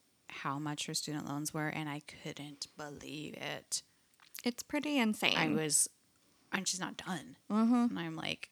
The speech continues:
Speaker 1: I mean, I'm talking, like, near half a million dollars.
Speaker 2: Oh, wow.
Speaker 1: Yeah.
Speaker 2: I mean, I know I have a pretty decent balance, but it's not that bad.
Speaker 1: Yeah. It's crazy. I mean, I'm assuming when you're doing medical school, you can't, like, really have a job.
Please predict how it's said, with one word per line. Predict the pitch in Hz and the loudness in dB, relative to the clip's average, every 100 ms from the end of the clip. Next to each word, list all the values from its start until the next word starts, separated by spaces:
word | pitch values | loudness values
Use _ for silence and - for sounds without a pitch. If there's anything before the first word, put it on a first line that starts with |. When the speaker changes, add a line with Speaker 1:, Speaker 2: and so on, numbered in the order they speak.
| _ | _
Speaker 1:
I | 170 | -10
mean, | 190 | -8
I'm | 220 | -8
talking, | 233 262 - _ | -8 -12 -16 _
like, | 226 208 - | -14 -14 -14
near | 180 | -12
half | - 175 - | -8 -10 -10
a | |
million | 160 151 | -14 -12
dollars. | - - - - - _ _ - _ - - | -14 -16 -16 -18 -18 _ _ -18 _ -12 6
Speaker 2:
Oh, | 220 | 6
wow. | 175 151 - 240 | 8 6 4 -2
Speaker 1:
Yeah. | - - - - - | -4 -2 -4 -12 0
Speaker 2:
I | |
mean, | 208 208 | 4 8
I | 208 | 10
know | 226 220 | 10 12
I | 208 | 12
have | 208 208 | 10 8
a | 196 | 0
pretty | - 196 180 175 - _ - _ 208 | 2 4 4 0 -4 _ -20 _ -4
decent | 202 185 - - | 0 0 0 2
balance, | 240 - - 240 - | 4 4 2 -2 -4
but | 220 | -2
it's | - - | -2 0
not | - - | 0 2
that | - - - | 0 0 -2
bad. | - - - - | -2 -4 -12 -6
Speaker 1:
Yeah. | 131 - - - _ - | -2 -2 -4 -20 _ -6
It's | 202 - - - - _ _ _ _ _ _ _ | -6 0 2 2 0 _ _ _ _ _ _ _
crazy. | - 233 214 175 | 2 4 6 4
I | - | 2
mean, | 226 240 | 4 6
I'm | 226 226 | 6 6
assuming | 226 240 233 226 220 - - _ _ _ _ _ _ - | 4 4 4 2 0 -10 -20 _ _ _ _ _ _ -8
when | 208 | -4
you're | 190 175 | -2 0
doing | 175 180 | 0 0
medical | 151 156 - 190 | 0 -2 -2 -2
school, | - 190 190 196 - - - - | 0 0 2 0 -2 -14 -16 -10
you | 196 | -8
can't, | 185 - 165 156 | -4 -2 -2 -2
like, | - 156 - | -4 -6 -4
really | 156 156 | -4 -4
have | 151 | -6
a | - | 0
job. | - 143 180 | 4 4 2